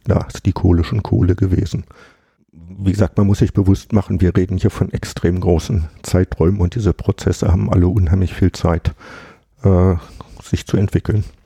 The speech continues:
Ja, und dann ist die Kohle eben wieder an der Erdoberfläche gewesen. Wie Sie sagen, eben südlich der Ruhr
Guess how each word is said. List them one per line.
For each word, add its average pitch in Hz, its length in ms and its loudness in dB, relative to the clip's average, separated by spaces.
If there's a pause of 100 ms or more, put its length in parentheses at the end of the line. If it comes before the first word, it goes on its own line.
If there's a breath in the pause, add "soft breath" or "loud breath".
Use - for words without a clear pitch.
(800 loud breath)
Ja, 98 120 2
und - 200 -4
dann 98 140 2
ist 104 180 0
die 110 220 4
Kohle 101 400 2
eben 98 260 0
wieder 98 200 4
an 87 100 0
der 87 140 2
Erdoberfläche 95 720 2
gewesen. 117 400 2
Wie 98 100 0
Sie 85 140 2
sagen, 85 260 2
eben 98 260 0
südlich - 400 -2
der 90 120 2
Ruhr 101 340 2